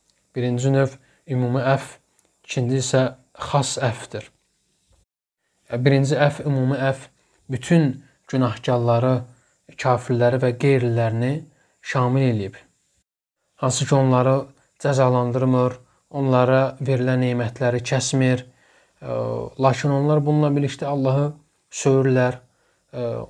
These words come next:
bundan ona əziyyət verirlər və Allaha şərik qoşurlar, e, və bunun kimi bir çox müxalif əməllər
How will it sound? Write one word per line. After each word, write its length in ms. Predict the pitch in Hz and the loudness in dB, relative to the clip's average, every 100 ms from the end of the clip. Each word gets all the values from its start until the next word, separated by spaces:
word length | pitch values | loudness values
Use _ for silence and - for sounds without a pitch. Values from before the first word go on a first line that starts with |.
| _ | _
bundan 580 | - 120 131 135 135 131 | -12 -2 2 4 4 2
ona 220 | 131 131 131 | 2 2 2
əziyyət 380 | 120 135 131 - | 0 -2 -2 -4
verirlər 420 | 123 123 123 120 | -2 0 0 0
və 120 | 123 123 | 0 0
Allaha 320 | 120 120 123 | 0 -2 -4
şərik 360 | 123 - 123 - | -4 -2 -2 -2
qoşurlar, 640 | 127 113 131 120 120 120 120 _ _ _ _ _ _ | -6 -4 -4 2 2 2 -2 _ _ _ _ _ _
e, 140 | 135 123 120 127 123 123 | -12 -10 -10 -10 -8 -2
və 100 | 127 123 123 127 | 0 2 0 0
bunun 180 | 139 | 0
kimi 260 | 139 135 127 | 0 -2 -2
bir 120 | 143 123 | 0 -2
çox 240 | - 127 | -2 -2
müxalif 420 | 127 123 131 127 135 | -2 0 0 2 0
əməllər 400 | 127 120 123 131 | -2 -2 0 0